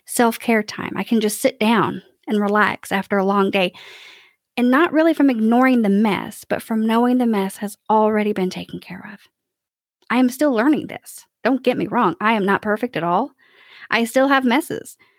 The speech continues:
I still pile dishes in the sink sometimes, but I am working so hard to become the person who does not do that. Remember that trick I taught you a couple weeks ago about the surface of a table or whatever? That every time you walk by that space to make sure it's cleared off and nothing's there that doesn't belong?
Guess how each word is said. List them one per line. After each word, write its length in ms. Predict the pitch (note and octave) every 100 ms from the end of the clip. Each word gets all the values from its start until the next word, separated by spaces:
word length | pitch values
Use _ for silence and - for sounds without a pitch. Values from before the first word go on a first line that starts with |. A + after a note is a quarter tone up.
| _ _ _ _ _ -
I 140 | C4 D#4+
still 460 | - E4 F#4 -
pile 280 | - C#4 C4
dishes 320 | B3+ C4 A#3+
in 100 | A#3
the 60 | A3
sink 260 | B3+ B3
sometimes, 440 | - F#3+ - - -
but 140 | G#3+
I 100 | A3+
am 260 | A3+ G#3+ A3
working 560 | A#3 C4 C4 E3 - - _ _ _
so 400 | - - G3+ A3+
hard 280 | A3 D3+ -
to 60 |
become 260 | - G3 G3
the 80 | G#3
person 360 | F#3+ G3 G3+
who 120 | G3 G3
does 220 | F#3 F#3
not 160 | E3+
do 120 | - C#3+
that. 280 | - - - _ _ _ _ _ _ _ _ _ _ _ - -
Remember 200 | A#3+ F#4
that 160 | F4+ -
trick 220 | G#3+ -
I 60 | G#3+
taught 260 | A#3+ A3
you 120 | A3+
a 40 | A3
couple 220 | G#3 G#3+
weeks 240 | G#3+ -
ago 280 | - G#3+ G#3+
about 240 | G#3+ F#3 F3+
the 80 |
surface 460 | D#3+ F#3 F3+ G#3 G3+
of 80 | F#3+
a 40 |
table 420 | F3 F#3+ F#3+ F#3
or 80 | F#3
whatever? 500 | G3+ G3+ G3 G3 G#3+ _ _ _ _ _ _ -
That 140 | -
every 280 | - A3 A#3+
time 240 | A#3+ A#3+
you 100 | A#3
walk 240 | A3 A3+ -
by 140 | A3
that 180 | A3 -
space 400 | - G#3+ A3+ A3
to 100 | -
make 140 | G3 -
sure 140 | A3
it's 140 | G3+
cleared 280 | - A3 A3
off 280 | G3+ G#3 G#3
and 120 | D#3+ D3+
nothing's 400 | E3+ A3+ A3 G#3+
there 180 | G3+
that 120 | G#3 -
doesn't 260 | G#3+ A3+
belong? 460 | G#3+ G#3 G3+ B3